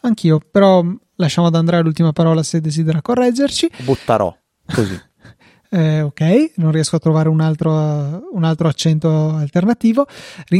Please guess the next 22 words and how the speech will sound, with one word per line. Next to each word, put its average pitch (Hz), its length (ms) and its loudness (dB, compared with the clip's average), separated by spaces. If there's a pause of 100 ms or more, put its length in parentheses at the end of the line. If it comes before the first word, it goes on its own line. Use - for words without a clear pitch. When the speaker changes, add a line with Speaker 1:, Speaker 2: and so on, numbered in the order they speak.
Speaker 2:
non 220 100 2
ce 208 120 4
ne 185 80 4
Speaker 1:
anche 160 200 2
Speaker 2:
sono? 147 100 0
Speaker 1:
Pierpaolo 196 600 4
Lambrini, 226 640 4
Davide 202 480 4
Tinti 175 480 2
e 190 160 4
Nicola 185 400 4
Gabriele 165 480 2
D 165 200 4
per 160 160 2
il 156 140 0
loro 156 200 0
supporto. 190 640 0
Se - 140 -8
volete 170 240 -2
fare 170 220 -2
lo 196 80 0
stesso, 185 540 0